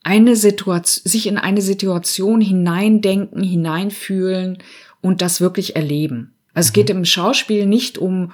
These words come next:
Speaker 1: Vorführen oder Moderieren, sondern es geht darum, dass man sich in eine fiktionale Situation komplett einlässt und die authentisch erlebt.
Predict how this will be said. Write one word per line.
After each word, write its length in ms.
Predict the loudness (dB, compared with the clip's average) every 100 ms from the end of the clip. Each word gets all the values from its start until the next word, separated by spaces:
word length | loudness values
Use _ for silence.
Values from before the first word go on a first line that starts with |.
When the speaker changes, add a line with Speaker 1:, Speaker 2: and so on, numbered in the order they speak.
| _
Speaker 1:
Vorführen 1200 | -10 2 4 4 0 -4 0 0 0 -2 -2 -2 _ -20 _ _ _ _ -4
oder 640 | 0 2 2 0 0 -4 -2
Moderieren, 1120 | 0 2 2 0 0 0 0 -2 0 0 -4 _ -20 _ -6
sondern 300 | -2 0 0
es 160 | -2
geht 280 | -4 -4 -4
darum, 600 | -2 -2 -2 -2 -2 -4 -10 -20 _ _ -8
dass 280 | -4 -2
man 160 | -2 -2
sich 260 | -4 -6 -6
in 120 | -6
eine 340 | -4 -4 -4
fiktionale 920 | -6 -6 -4 -4 -6 -2 -2 0 -2
Situation 600 | -2 -4 -6 -6 -6 -8
komplett 480 | -6 -6 -4 -6 -4
einlässt 560 | -6 -4 -4 -4 -6 -8
und 180 | -8 -4
die 120 | -6
authentisch 500 | -6 -6 -6 -6 -8
erlebt. 640 | -6 -6 -8 -10 -18 -20